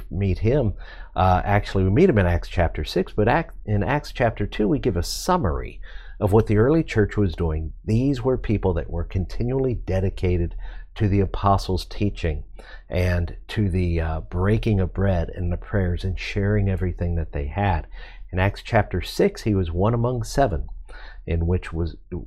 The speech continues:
who was chosen to do a special distribution, uh, for the widows among them. And we find out, uh,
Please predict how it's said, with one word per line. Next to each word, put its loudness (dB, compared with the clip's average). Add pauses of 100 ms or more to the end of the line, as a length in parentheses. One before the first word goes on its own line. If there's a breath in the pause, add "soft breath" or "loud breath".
(180)
who 4
was 4
chosen 0 (440 loud breath)
to 2
do 4
a 4
special 0
distribution, -2 (300 soft breath)
uh, 0
for 2
the -2
widows 2
among 2
them. -4 (580 soft breath)
And 2
we 2
find 2
out, 2
uh, 0